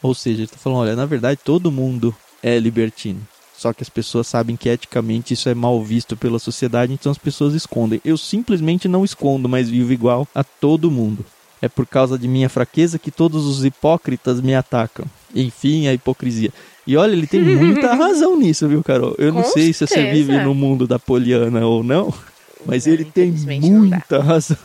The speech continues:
Speaker 1: <laughs> nisso daí.
Speaker 2: Sim, sim.
Speaker 1: E aí ele fala a questão religiosa, ele fala, "Ó, pra mim a gente adormece pra nunca mais despertar, eis a minha ideia." Aí ele dá uma cutucada falando que o Ivan tira sarro do, do Alyosha e tal.
Speaker 2: E o Alyosha fica em silêncio, né, o tempo inteiro. Eu não sei se eu teria esse sangue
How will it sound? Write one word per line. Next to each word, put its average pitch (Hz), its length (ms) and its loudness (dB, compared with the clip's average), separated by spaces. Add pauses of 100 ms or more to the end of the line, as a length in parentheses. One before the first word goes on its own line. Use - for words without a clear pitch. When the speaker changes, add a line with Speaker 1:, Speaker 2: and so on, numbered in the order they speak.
Speaker 1:
<laughs> - 100 -6
nisso 151 280 -2
daí. 127 200 -4 (380)
Speaker 2:
Sim, 175 500 -12 (180)
sim. 208 360 -12 (100)
Speaker 1:
E 151 160 2
aí 160 180 4
ele 220 200 2
fala 156 340 0
a 143 40 -4
questão 127 340 -4
religiosa, 131 720 2
ele 139 100 -6
fala, 139 220 -2
"Ó, 123 80 2
pra 127 180 -2
mim 135 220 0
a 175 40 2
gente 175 240 0
adormece 143 500 0
pra 151 140 -6
nunca 147 280 -2
mais 135 200 -2
despertar, 147 680 -2
eis 117 160 0
a 113 80 0
minha 123 220 0
ideia." 127 500 2
Aí 120 100 2
ele 135 200 2
dá 117 140 0
uma 113 180 -2
cutucada 123 600 -4
falando 110 440 -2
que - 100 -8
o 110 60 2
Ivan 107 300 -2 (580)
tira 113 200 -2
sarro - 300 -6
do, - 160 -8 (100)
do - 220 -6
Alyosha 123 540 0
e 117 60 -2
tal. 139 340 0 (320)
Speaker 2:
E 233 80 -4
o - 20 0
Alyosha 254 380 -2
fica 339 180 -6
em 339 60 -2
silêncio, 220 600 -2
né, 170 200 -10
o - 20 -16
tempo 202 320 -12
inteiro. 160 380 -8
Eu 160 160 -16
não 208 120 -14
sei 214 160 -2
se 214 100 -6
eu 190 40 -4
teria 180 240 -8
esse 190 180 -12
sangue 170 460 -10